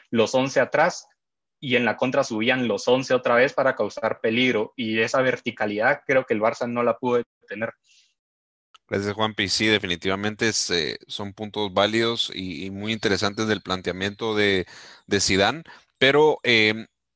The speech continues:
Speaker 2: fue algo que creo que se vio desde los primeros minutos, y ahí es donde entra un factor importante que es la dirección de campo.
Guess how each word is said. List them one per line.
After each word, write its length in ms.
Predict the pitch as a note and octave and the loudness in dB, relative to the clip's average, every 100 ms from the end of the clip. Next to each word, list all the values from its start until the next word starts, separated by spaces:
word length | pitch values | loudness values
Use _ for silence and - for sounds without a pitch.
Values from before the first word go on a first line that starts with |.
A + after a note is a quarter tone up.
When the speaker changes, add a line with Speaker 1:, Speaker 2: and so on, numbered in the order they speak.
| _ _ _ | _ _ _
Speaker 2:
fue 240 | - C3 C3 | -2 4 4
algo 200 | D3+ D#3+ | 4 0
que 140 | A#2+ | 0
creo 180 | A2+ C3 | 2 0
que 120 | D3 | 0
se 100 | A#2 | 0
vio 200 | G#2+ C3 | 0 0
desde 140 | C3+ | 2
los 200 | B2+ G#2+ | 0 -2
primeros 480 | - G2 G2 A2 B2 | -2 -4 0 0 0
minutos, 480 | A2+ A#2 C3+ F2 E2+ | -2 -4 -6 -8 -4
y 20 | |
ahí 140 | F2 F#2+ | 0 0
es 100 | G#2 | -2
donde 300 | A#2 A2 G#2 | -2 2 2
entra 240 | G#2+ A2+ | 0 -4
un 80 | A2 | -2
factor 340 | G2+ - G#2 | -4 -2 -4
importante 580 | A2+ G#2+ G2+ - A2+ A#2+ | -4 -4 -4 -4 -2 -2
que 140 | - | 0
es 160 | G#2+ G#2+ | 0 2
la 120 | G#2+ | 4
dirección 500 | G#2 F2 - A2 G#2+ | 4 2 0 -4 -2
de 120 | G2+ | -2
campo. 440 | - B2+ C3 - | 0 0 -2 -8